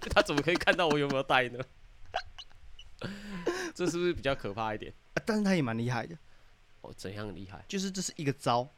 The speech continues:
Speaker 1: 不是，这个太尴尬了吧？因为我连收都有点，<laughs> 都有点，我挣扎了，挣扎了欸。
Speaker 2: 嗯。
Speaker 1: 就是，哦，这个我要，要收这，这个东西吗？
Speaker 2: 啊，他是当面给你嘛？
Speaker 1: 就好像，就好像男生直接送女生戒指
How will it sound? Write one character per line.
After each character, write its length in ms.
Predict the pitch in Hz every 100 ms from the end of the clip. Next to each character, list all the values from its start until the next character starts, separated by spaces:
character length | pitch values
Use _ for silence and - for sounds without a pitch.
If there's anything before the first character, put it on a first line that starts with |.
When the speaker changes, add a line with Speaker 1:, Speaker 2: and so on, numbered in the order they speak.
| - - -
Speaker 1:
不 100 | 180
是， 140 | 202 - - -
这 120 | 220
个 200 | - 175 - -
太 180 | 160
尴 220 | 165 135 147
尬 220 | 147 139
了 100 | 123
吧？ 380 | 113 101 95 -
因 100 | 220
为 60 | 254
我 80 | 147
连 120 | 156
收 340 | 151 - 180
都 160 | 190 190
有 60 | 180
点， 180 | 131 113 -
<laughs> 320 | - - - -
都 160 | 180
有 120 | 180
点， 220 | 170 139 117 - - _ _ _ - _ _ - - - - - -
我 120 | 123
挣 240 | - 156
扎 260 | 160 117 101
了， 180 | 113 127 - - 240 214
挣 180 | 175 160
扎 260 | 123 98
了 80 | 98
欸。 240 | 95 98 - -
Speaker 2:
嗯。 240 | 143 139
Speaker 1:
就 100 | 165
是， 80 | 160 -
哦， 120 | 131 - -
这 100 | 160
个 140 | 151 147
我 160 | 165 - -
要， 120 | 131 -
要 100 | 139
收 200 | - 123
这， 160 | - 135 -
这 160 | -
个 100 | 131
东 200 | 113 110
西 200 | 113 113
吗？ 220 | 104 95 101 - _ _
Speaker 2:
啊， 140 | 175
他 140 | 185 180
是 180 | 185 160
当 160 | 240
面 160 | 208 175
给 160 | 143
你 160 | 151 160
嘛？ 60 | 123
Speaker 1:
就 60 |
好 40 | 226
像， 100 | 240
就 60 |
好 40 | 208
像 0 |
男 180 | 160 165
生 140 | 202
直 140 | 170
接 120 | 156 175
送 240 | 196 160
女 100 | 113
生 160 | 123 147
戒 220 | 165 117
指 320 | - 98 87